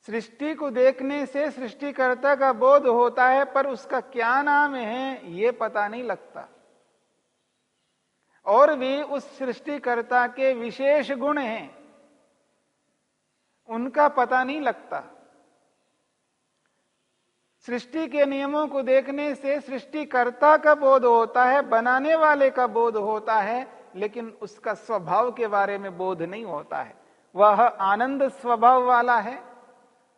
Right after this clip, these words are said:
आनंद स्वरूप है उसका स्वभाव या नहीं है, उसका स्वभाव कैसे पता लग पाएगा?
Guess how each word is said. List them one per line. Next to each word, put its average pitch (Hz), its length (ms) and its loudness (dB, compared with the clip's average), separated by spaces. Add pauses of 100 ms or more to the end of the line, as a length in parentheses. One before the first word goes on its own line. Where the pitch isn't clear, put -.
(120)
आनंद 254 480 -6
स्वरूप 254 480 -6
है 240 320 -2
उसका 247 340 -2
स्वभाव 247 720 2 (1200)
या 240 200 2
नहीं 226 440 -2
है, 285 80 0
उसका 262 380 -4
स्वभाव 247 420 0
कैसे 247 340 -6
पता 202 260 -8
लग 175 240 -8
पाएगा? 143 340 -12